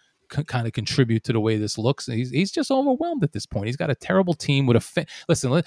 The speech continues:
let's not pretend the <laughs> fan base, you know, and the media don't play a part in, in some of these guys' psyches. You c-, you know, he's a head coach, so he can't just,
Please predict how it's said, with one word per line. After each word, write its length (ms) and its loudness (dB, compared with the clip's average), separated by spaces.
let's 160 2
not 140 2
pretend 340 2
the 60 0
<laughs> 160 -10
fan 180 0
base, 260 -2
you 100 0
know, 120 2
and 120 0
the 60 4
media 400 4
don't 320 0
play 220 0
a 40 -2
part 400 2
in, 140 -8
in 160 -8
some 180 -2
of 60 -2
these 140 -2
guys' 260 -2
psyches. 400 -4
You 100 -4
c-, 80 -18
you 80 4
know, 120 6
he's 180 4
a 140 0
head 180 -2
coach, 320 2
so 120 0
he 120 2
can't 300 -2
just, 380 -2